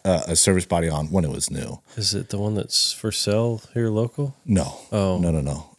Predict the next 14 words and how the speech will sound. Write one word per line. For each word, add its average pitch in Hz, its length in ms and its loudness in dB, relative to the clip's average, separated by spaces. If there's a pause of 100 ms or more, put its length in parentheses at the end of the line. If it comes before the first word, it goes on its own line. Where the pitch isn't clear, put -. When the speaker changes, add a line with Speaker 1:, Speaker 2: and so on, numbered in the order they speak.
Speaker 1:
No, 80 320 0 (100)
in, 87 300 4
Speaker 2:
Okay. 80 40 2
Speaker 1:
uh, 69 240 -2 (240)
in, 80 480 0 (180)
uh, 76 360 -2 (120)
our 85 140 -2
not 82 220 0
so 76 120 -2
fun 76 220 -4
state, - 260 -2
California. - 500 -8
Speaker 2:
Oh, 85 340 4
okay. 82 220 -2